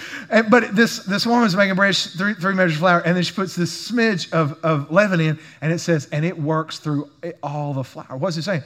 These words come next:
The kingdom of heaven is all about influence. Because the way this works is we're supposed to increase the influence of the kingdom of heaven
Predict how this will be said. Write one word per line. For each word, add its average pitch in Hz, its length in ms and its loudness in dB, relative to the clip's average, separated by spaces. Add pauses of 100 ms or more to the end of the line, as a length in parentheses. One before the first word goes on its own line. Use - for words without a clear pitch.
(280)
The 151 80 -4
kingdom 220 300 -2
of 175 60 2
heaven 180 260 0
is 160 540 -6 (220)
all 156 160 0
about 139 240 0
influence. 120 640 -10 (2500)
Because 160 360 -2
the 165 160 0
way 202 160 4
this 190 200 -4
works 196 280 -4
is 139 160 -4
we're 185 200 -2
supposed 165 480 -4
to 156 80 -6
increase 165 440 -4
the 147 140 -6
influence 160 420 -6
of 139 40 -10
the 135 60 -8
kingdom 143 240 -8
of 131 60 -6
heaven 127 380 -8